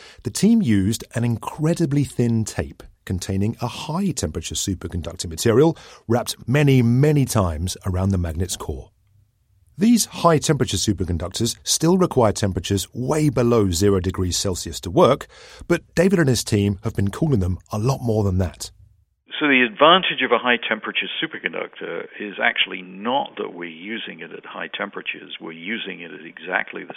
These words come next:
Speaker 2: same temperature as we use a low-temperature superconductor. But the meaning is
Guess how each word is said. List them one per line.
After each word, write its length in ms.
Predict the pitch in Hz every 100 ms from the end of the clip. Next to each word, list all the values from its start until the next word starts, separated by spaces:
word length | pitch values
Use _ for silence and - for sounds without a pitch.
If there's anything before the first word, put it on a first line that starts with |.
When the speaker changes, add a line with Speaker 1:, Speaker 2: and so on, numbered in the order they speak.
| -
Speaker 2:
same 140 | 85 -
temperature 500 | 82 - 87 - 80
as 80 | 73 -
we 80 | -
use 280 | 85 78 -
a 40 |
low-temperature 680 | 80 95 - 76 - - 76 -
superconductor. 640 | - - - 82 - 78 - - - - - - - _
But 380 | 101 98 95 - -
the 80 | 92
meaning 560 | 98 127 131 92 87
is 220 | 82 85